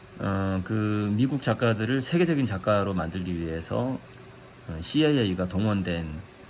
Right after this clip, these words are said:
그 역사적인 기록이 나옵니다. 그래서 그 비자금들이 미술품의 가격을 올리는데, 예, 상당히 쓰였죠. 그래서, 어, 세계 최고의 미술가들이 이제 유럽, 유럽에서 미국으로 넘어오게 되는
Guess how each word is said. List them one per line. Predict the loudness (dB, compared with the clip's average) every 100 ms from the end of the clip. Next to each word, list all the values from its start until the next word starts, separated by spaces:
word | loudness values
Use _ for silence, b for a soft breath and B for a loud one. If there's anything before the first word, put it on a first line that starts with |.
| -20 -20 -20 -14 -4
그 | -2
역사적인 | 2 2 4 2
기록이 | 2 0 0 -2 -2 0
나옵니다. | 2 2 0 -2 -6 -10 -10
그래서 | -6 -4 -2 -4 -4 B B B B B B -10
그 | -8
비자금들이 | -2 8 8 8 4 4 2 2 2 2
미술품의 | 0 0 2 2 2 2 0
가격을 | 2 4 4 4
올리는데, | 2 2 0 0 -2 -6 -8 -14 -16 -12
예, | -10
상당히 | -4 0 0 0
쓰였죠. | 0 0 0 -2 -10 -10 -8
그래서, | -4 -2 -2 -2 -6 -18 -20 -20 -20 -20 -20 -20 -20 -20 -20 -18 -10
어, | -6 -6 -6 -8 B B B B
세계 | -4 -2 -2
최고의 | -2 2 4 4
미술가들이 | 4 0 -2 0 0 0 0 0
이제 | 0 0 2
유럽, | 4 4 4 2 -2 -10 -20 -14 0
유럽에서 | 6 6 6 2 2
미국으로 | 2 2 0
넘어오게 | 0 2 2 2 0
되는 | -4 -6